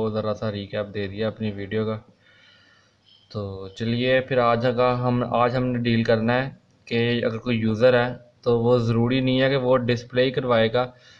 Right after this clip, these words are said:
यू-, user हमसे कह सकता है कि भाई कोई चीज़ input कर दो।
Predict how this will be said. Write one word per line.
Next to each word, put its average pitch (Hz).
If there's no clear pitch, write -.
यू-, 120
user 123
हमसे 131
कह 120
सकता 131
है 127
कि 135
भाई 113
कोई 120
चीज़ 117
input 117
कर 104
दो। 101